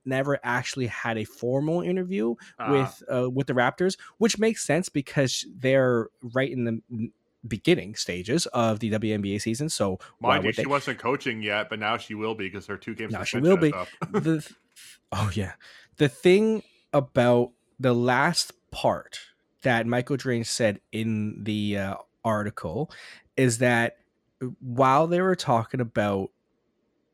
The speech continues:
Speaker 1: Mas-, while he was talking about Masai's, you know,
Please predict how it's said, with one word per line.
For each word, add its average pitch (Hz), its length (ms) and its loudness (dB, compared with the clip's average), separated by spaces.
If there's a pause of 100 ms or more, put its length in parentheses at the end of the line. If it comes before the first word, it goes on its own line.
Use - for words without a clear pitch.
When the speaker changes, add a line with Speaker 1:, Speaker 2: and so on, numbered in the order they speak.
(300)
Speaker 1:
Mas-, - 360 0
while 131 220 6
he 156 100 2
was 160 140 2
talking 139 200 2
about 127 140 2
Masai's, 110 840 0
you 120 120 -4
know, 101 240 -2